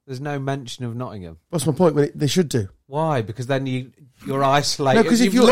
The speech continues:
Speaker 1: literally
Speaker 2: you're,
Speaker 1: just gone against
Speaker 2: no,
Speaker 1: your
Speaker 2: 'cause
Speaker 1: own
Speaker 2: if you,
Speaker 1: point.
Speaker 2: if you're creating something, if you're creating something that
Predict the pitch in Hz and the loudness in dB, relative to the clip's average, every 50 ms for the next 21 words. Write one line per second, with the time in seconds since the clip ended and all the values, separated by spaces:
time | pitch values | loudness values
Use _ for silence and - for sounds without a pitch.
0 | 247 - - 277 269 240 220 220 190 - - 208 202 196 196 196 226 214 254 254 | 6 6 4 4 4 4 4 2 0 2 2 4 4 4 4 4 4 6 6 6
1 | 254 240 196 170 170 175 175 175 - 170 226 240 190 185 165 139 208 - 233 214 | 6 6 6 6 6 6 6 6 4 2 0 0 2 2 0 0 0 -2 -2 -4
2 | - - 233 240 240 - 180 165 - - 131 113 - - - - - 160 - _ | 0 2 4 4 4 4 2 0 0 0 0 0 -2 -6 -10 -10 -12 -12 -14 _
3 | _ _ _ _ _ _ - 185 - - 202 208 196 170 147 107 131 127 110 - | _ _ _ _ _ _ -12 -10 -2 2 4 4 4 4 2 2 2 0 0 -2
4 | - 127 120 117 113 135 135 - | -4 -4 -4 -2 -2 -2 -2 -4